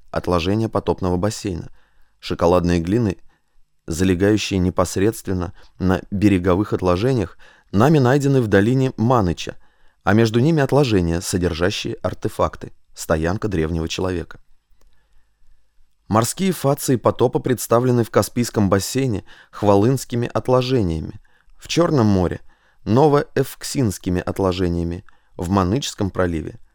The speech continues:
абискунскими отложениями. О связи Хвалынского и Новоэвксинского бассейнов говорить было сложно,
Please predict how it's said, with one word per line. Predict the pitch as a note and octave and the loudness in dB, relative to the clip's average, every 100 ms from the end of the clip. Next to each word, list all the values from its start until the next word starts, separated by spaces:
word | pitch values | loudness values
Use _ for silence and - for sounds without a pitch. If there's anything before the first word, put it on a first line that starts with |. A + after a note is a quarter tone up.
| _ - | _ -4
абискунскими | G#2 C#3 - G2 E2+ - D#2 | -2 -2 -4 -6 -6 -6 -8
отложениями. | D2+ E2 D2+ D2+ E2 - - - _ - - - - _ _ - - _ - - | -6 -6 -6 -8 -10 -14 -20 -20 _ -20 -20 -20 -20 _ _ -20 -20 _ -20 -4
О | G2 | 0
связи | G#2+ E3+ G3 F3+ | 2 4 4 4
Хвалынского | C#3 C#3+ E3 E3 C#3+ C3 | 6 8 8 4 2 2
и | - B2+ | 4 2
Новоэвксинского | C3+ D3 C3+ - C#3+ - - A2 G#2+ - G2+ G2 | 4 4 4 4 4 2 -6 -4 -4 -4 -2 0
бассейнов | G2 G2+ C#3+ D3 G#2 - - | 0 0 -2 -2 -4 -8 0
говорить | F#2+ A2 C#3+ | 2 4 2
было | A#2 B2 | 0 0
сложно, | - G#2 D#2+ - | 0 -4 -4 -10